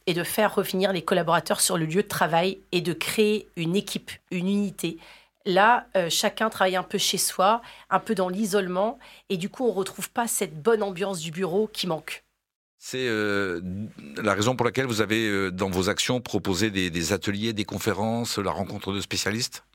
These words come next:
Speaker 1: Oui, en fait, il y a une vraie demande des collaborateurs. Il y a cette montée en compétences dont on parle régulièrement. Donc, il peut y avoir le côté formation, mais aussi le côté participatif. Et en fait, l'idée, c'est que le collaborateur, il se sente grandir dans l'entreprise. Et ça, ça fait demain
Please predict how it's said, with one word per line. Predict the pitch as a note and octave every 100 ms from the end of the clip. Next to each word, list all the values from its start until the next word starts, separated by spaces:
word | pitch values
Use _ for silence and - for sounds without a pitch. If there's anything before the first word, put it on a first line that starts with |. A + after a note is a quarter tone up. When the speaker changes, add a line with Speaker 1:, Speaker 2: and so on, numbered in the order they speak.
| _ _ _ _ _
Speaker 1:
Oui, | A3+ C#4
en | A#3
fait, | F#3 B3 -
il |
y | G3+
a |
une | F#3+
vraie | F3 F#3 A#3 A#3 G#3
demande | D#3+ G#3+ G#3+ A3 F3+
des | F3
collaborateurs. | - F#3+ F3 F3 F3+ D4
Il | A3+
y |
a |
cette | - E3
montée | G3+ A#3+ C4
en | A3+
compétences | - G3 G3+ A3+ A3 F#3+
dont | D#3
on | D#3+
parle | G3 F3
régulièrement. | D#3+ D3+ E3 F3+ G3+ D4
Donc, | C4+ -
il |
peut | -
y |
avoir | F#3
le | F#3
côté | F3 - G3
formation, | - G#3+ G3+ G#3+ - C#4 D4 - - -
mais | F#3+
aussi | F#3 -
le | A3+
côté | F#3+ F#3+
participatif. | - - - - G#3 G3+ - D#4 F#3+ D#3+ - - -
Et |
en | F#3
fait, | F3+ B3+ G3
l'idée, | G#3 A3
c'est | C4 F#3
que | E3+
le |
collaborateur, | D#3+ G#3 F3+ D#3+ D#3+ B3+ B3
il | G#3
se | - F3
sente | - G#3
grandir | F3+ F#3 G3 F3+ G#3
dans | E3
l'entreprise. | E3 - - D#3+ - -
Et | D#3
ça, | - B3
ça | A#3+ F3
fait | - F3+ - _
demain | E3 F#3+ G#3 G#3 F#3+